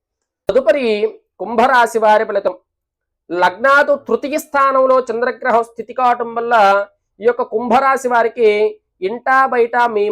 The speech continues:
మాటకు విలువ పెరుగుతుంది. భూ వివాదాలు పరిష్కార మార్గంగా, పరిష్కార దిశగా వెళుతుందన్నమాట. వ్యాపారాలు మరింత విస్తరణ పెరుగుతుంది. సన్నిహితుల నుంచి ధన సహాయం కూడా లభిస్తుందన్నమాట.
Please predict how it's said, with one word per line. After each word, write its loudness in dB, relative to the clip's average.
మాటకు 0
విలువ -6
పెరుగుతుంది. -6
భూ -2
వివాదాలు 2
పరిష్కార 0
మార్గంగా, 0
పరిష్కార -2
దిశగా -2
వెళుతుందన్నమాట. -4
వ్యాపారాలు 2
మరింత 0
విస్తరణ -6
పెరుగుతుంది. -6
సన్నిహితుల -2
నుంచి -2
ధన 0
సహాయం -4
కూడా -2
లభిస్తుందన్నమాట. -6